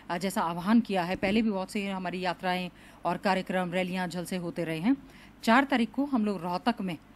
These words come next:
हमारे जिल-, पूरे स्टेट लेवल का एक कार्यकर्ता सम्मेलन करने जा रहे हैं। उसके बाद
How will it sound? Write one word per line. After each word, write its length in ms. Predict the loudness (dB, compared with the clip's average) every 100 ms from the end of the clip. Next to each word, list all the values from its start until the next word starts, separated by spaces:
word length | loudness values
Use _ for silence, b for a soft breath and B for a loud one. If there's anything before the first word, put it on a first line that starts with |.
| B B
हमारे 480 | -4 0 0 -2 -4 -2
जिल-, 320 | 0 0 -4 -2
पूरे 220 | 2 2
स्टेट 300 | 2 -2 0
लेवल 200 | -2 -4
का 160 | -2 0
एक 160 | 0 -2
कार्यकर्ता 600 | -4 0 0 0 -4 -6
सम्मेलन 400 | -6 -8 -6 -8
करने 280 | -8 -8 -8
जा 140 | -8
रहे 120 | -4 0
हैं। 180 | 0 B B B 2
उसके 300 | 2 2 0
बाद 280 | 2 0